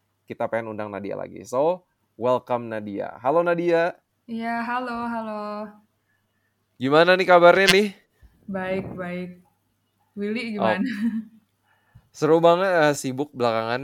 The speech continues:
Speaker 1: eh, cukup sibuk sih. Jadi kelihatan juga di podcast sempat ada bolong. Eh, but
Speaker 2: Iya.
Speaker 1: anyway, eh, tapi senang bisa recording lagi dan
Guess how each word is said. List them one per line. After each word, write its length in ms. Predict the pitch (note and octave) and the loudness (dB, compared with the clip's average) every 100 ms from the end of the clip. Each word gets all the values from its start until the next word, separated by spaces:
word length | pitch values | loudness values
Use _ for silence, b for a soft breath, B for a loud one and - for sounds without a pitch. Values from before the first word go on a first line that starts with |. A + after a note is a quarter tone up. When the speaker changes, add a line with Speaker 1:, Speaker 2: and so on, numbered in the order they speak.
| C3+ | -8
Speaker 1:
eh, 340 | A#2 A2 G#2+ A2 - | -8 -6 -6 -8 -12
cukup 240 | - A2+ | -10 -10
sibuk 400 | - A2+ A#2 - | -8 -8 -8 -8
sih. 240 | C3+ C3 A#2+ | -8 -8 -8
Jadi 560 | A2 A#2 A#2+ A#2 A#2+ _ _ | -6 -4 -4 -6 -10 _ _
kelihatan 480 | _ A2+ A2 A2 A2 | _ -2 0 0 -4
juga 240 | A2+ A#2+ A#2+ | -2 -4 -4
di 80 | |
podcast 400 | A2+ A2 - B2+ | -4 -6 -6 -12
sempat 160 | A#2+ - | -10 -8
ada 140 | A2 G#2+ | -4 -4
bolong. 540 | A2+ G#2 G2+ A#2+ C#3+ _ b b b | -2 -2 -2 -6 -8 _ b b b
Eh, 160 | G2+ A2 | -6 -4
but 240 | A#2 A#2+ | -2 -2
Speaker 2:
Iya. 140 | G#2+ C#3+ | 0 2
Speaker 1:
anyway, 580 | D3 D3+ C#3 C#3+ D#3+ D3+ | 2 4 4 4 0 -4
eh, 320 | - B2 B2+ | -2 0 0
tapi 180 | A#2 A#2 C#3+ | -2 -4 -2
senang 260 | C#3 C#3 | -2 -2
bisa 160 | C3 B2 A#2 | -4 -4 -4
recording 420 | - A2+ A#2 A2+ | -4 -4 -4 -4
lagi 640 | A2 G#2+ B2 D3+ D#3+ D3+ C3+ | -2 -2 -4 -4 -4 -10 -12
dan 560 | G#2+ G#2+ G#2+ G#2+ G#2+ | -4 -2 0 -4 -8